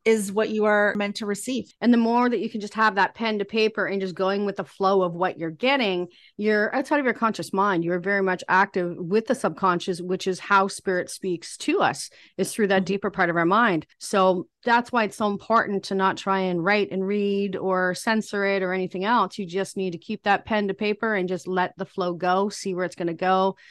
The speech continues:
Speaker 2: Don't analyze it or anything else at that time. Just be in the
Speaker 1: Mm-hmm.
Speaker 2: moment and think about the feelings.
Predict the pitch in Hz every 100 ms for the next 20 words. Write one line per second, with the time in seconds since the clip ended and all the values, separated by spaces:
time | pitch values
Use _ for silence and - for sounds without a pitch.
0 | - - 185 - 175 180 202 208 208 202
1 | 196 170 175 185 185 180 - 185 190 180
2 | - - 190 214 277 - - _ _ 196
3 | 175 208 190 202 196 190 180 233 180 160
4 | 202 196 294 262 285 269 - _ 226 277
5 | 277 165 131 -